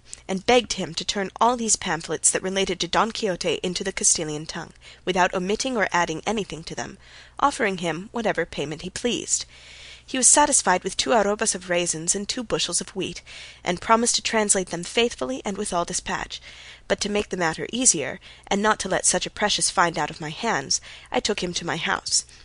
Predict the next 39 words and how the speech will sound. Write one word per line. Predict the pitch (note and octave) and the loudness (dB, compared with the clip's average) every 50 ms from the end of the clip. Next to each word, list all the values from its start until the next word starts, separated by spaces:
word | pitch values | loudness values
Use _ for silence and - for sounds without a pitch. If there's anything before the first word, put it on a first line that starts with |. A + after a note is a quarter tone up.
| - - | -16 -4
where | - G3 G3 | 2 4 4
in | F#3+ F#3+ G3+ | 4 4 2
little | A3+ A#3+ B3+ | 2 0 0
more | B3 A#3 G3+ F3 F3 | 2 2 4 2 2
than | F3 E3+ | 2 0
a | E3 | 0
month | E3+ E3 D#3+ F3 - | 0 -2 -2 -2 -2
and | G3 G#3 | -4 -4
a | F#3+ | -4
half | E3+ D3+ E2 - - - | -2 -2 -4 -4 -4 -6
he | G3+ G3 | -6 -6
translated | - - F#3+ E3+ E3+ - - E3 - C#3+ - | -2 -2 -2 0 0 0 0 -2 -2 -4 -6
the | - E3 - - | -8 -6 -2 2
whole | C4 B3 F#3+ F3 F#3 | 2 4 4 2 0
just | - G3+ F#3+ - - - | -2 0 0 0 2 2
as | A#3+ - | 2 2
it | G3 F#3 | 2 2
is | G3+ - | 2 2
set | - F#3 D3 - | 2 2 0 -2
down | - D#3+ D#3 E3+ | -2 -2 -2 -2
here. | F3 - A#3+ G#3+ C#3 - - - - - - - - - - - - _ _ _ - - - - - - - - - - - - - - - - - - | -2 -4 -4 -4 -4 -6 -10 -16 -20 -20 -20 -20 -20 -20 -20 -20 -20 _ _ _ -20 -20 -20 -20 -20 -20 -20 -20 -20 -20 -20 -20 -20 -20 -20 -12 -6 -2
In | A3+ A3+ | -2 -2
the | A3 | -2
first | - - D#4 E4+ E4+ - - | 0 2 2 4 4 4 2
pamphlet, | - - F3+ E3+ - - D#3 D#3+ F3 - - - - - - - - - | 0 -4 -8 -8 -6 -6 -6 -6 -6 -6 -12 -20 -20 -20 -20 -18 -8 -4
the | - | 4
battle | A3 - A#3+ C4 - C#4+ | 8 10 10 10 8 2
between | - C4+ - - A#3 A3+ G#3 | -4 -4 -4 -2 0 0 2
Don | F#3+ G3+ G3 G#3 G#3 | 4 4 4 4 2
Quixote | - B3 A3 G3+ F#3 - G3+ | 2 2 2 2 2 0 -2
and | F#3 F3+ F3+ | -2 -2 -2
the | F3 | 0
Biscayan | - F#3 - - - F#3+ E3 D#3+ F3 F3 | 2 2 2 2 2 2 0 0 0 -2
was | F3+ - - | 0 0 2
drawn | - F#3 E3+ F3 F3+ | 4 4 2 2 2
to | - - F#3+ | 0 -2 -4
the | G3 | -2
very | F3+ F3+ E3+ D#3+ D#3 F3 | -2 -2 0 0 -2 -2
life, | F#3+ G#3+ A3+ E3+ - - - | 0 0 0 0 -2 -6 -10